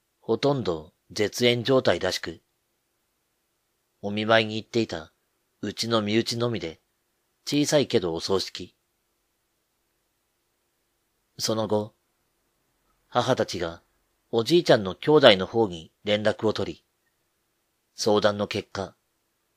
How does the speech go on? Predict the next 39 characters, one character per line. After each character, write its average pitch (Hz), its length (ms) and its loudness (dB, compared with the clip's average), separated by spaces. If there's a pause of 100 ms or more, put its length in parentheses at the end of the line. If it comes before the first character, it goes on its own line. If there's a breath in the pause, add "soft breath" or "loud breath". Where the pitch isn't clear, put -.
(560)
そ 113 220 0
ち - 100 -2
ら 127 140 10
が 123 100 4
お 117 100 8
骨 120 320 0
を 117 220 2 (220)
受 113 220 0
け 117 40 2
取 127 160 2
る 127 40 -4
と 113 100 2
い 87 160 -2
う 92 60 0
こ 101 100 -4
と 95 100 -6
に。 80 160 -18 (2750)
役 101 300 0
所 - 120 2
に 107 300 -8 (380)
お 104 120 2
骨 113 300 -4
を 110 140 8
預 107 200 4
か 127 140 4
っ - 20 -20
て 101 80 -6
い 85 80 -4
た 90 100 -6
だ 87 100 -4
き、 - 260 -16 (1120)
私 123 320 2
た 147 120 2
ち 101 160 -2
一 113 120 -4
家 107 140 4
は 80 140 -4
帰 - 100 -14
宅。 - 320 -8